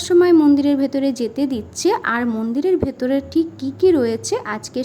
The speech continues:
সবটাই তোমাদের সাথে শেয়ার করব। তো দুপুরবেলা তৈরি হয়ে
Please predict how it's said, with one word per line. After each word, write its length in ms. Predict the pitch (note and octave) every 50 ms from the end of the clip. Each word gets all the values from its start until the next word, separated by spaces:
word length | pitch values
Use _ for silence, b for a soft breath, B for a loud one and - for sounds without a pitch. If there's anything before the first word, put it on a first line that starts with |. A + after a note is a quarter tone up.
| B3+ -
সবটাই 460 | - G3+ F#3+ F#3+ - - - E4 G#4
তোমাদের 400 | - - B3+ A#3 A3 G#3+ G#3+ A3+ G#3+ -
সাথে 200 | - B3 B3+ G#4 A#4
শেয়ার 340 | - - C4 A3+ G3 F3 E3+ E3 -
করব। 240 | D#3+ C#3+ - - - - - B B B B B B B B B B B
তো 80 | - C#4 G4 F#4 C#4+
দুপুরবেলা 640 | C4 B3+ B3 - - F#4+ G4 E4 D#4 C4+ C4 B3+ B3+ B3+ -
তৈরি 360 | A#3+ G#3+ A3 A3 G#3+ C#4 D4+ D4 -
হয়ে 260 | - A3 G#3 G#3+ C4